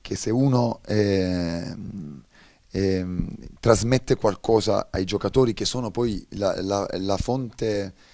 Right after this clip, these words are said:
eh, migliore da cui attingere per chiedere di un allenatore, no?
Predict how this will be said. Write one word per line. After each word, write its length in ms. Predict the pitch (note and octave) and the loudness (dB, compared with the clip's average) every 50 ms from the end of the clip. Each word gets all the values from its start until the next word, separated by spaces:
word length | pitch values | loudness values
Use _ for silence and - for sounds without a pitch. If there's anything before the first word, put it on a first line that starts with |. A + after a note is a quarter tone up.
| - - - _ | -20 -20 -20 _
eh, 320 | - G2+ G#2 G#2 G2+ G2 | -8 -6 -4 -4 -4 -4
migliore 520 | G2 G2+ G#2+ G#2+ G#2+ A2 B2+ D3+ C3+ A2 F#2+ | -6 -6 -4 -4 2 10 10 10 10 10 6
da 120 | F#2+ F#2 | 2 0
cui 140 | - - G#2 | 0 0 0
attingere 520 | F#2 - - A2+ G#2+ G#2 G2 G2+ F#2+ F#2+ | 0 0 -2 -4 -4 -2 -2 0 0 0
per 200 | F2+ - F2+ - - | -2 -2 -6 -8 -6
chiedere 520 | - G2+ F#2+ G2 F#2+ F#2+ F2+ F#2 - - _ - - _ _ _ | -4 -4 0 0 2 0 0 -2 -6 -12 _ -20 -20 _ _ _
di 80 | _ - | _ -8
un 80 | G2+ | -8
allenatore, 520 | F#2+ F#2 F#2+ F#2 F#2 F2 - F#2 F2 E2 F2+ | -6 -8 -10 -12 -12 -8 -4 -4 -4 -2 -2
no? 220 | F#2 G2+ G#2+ G#2 | -2 -2 -2 -2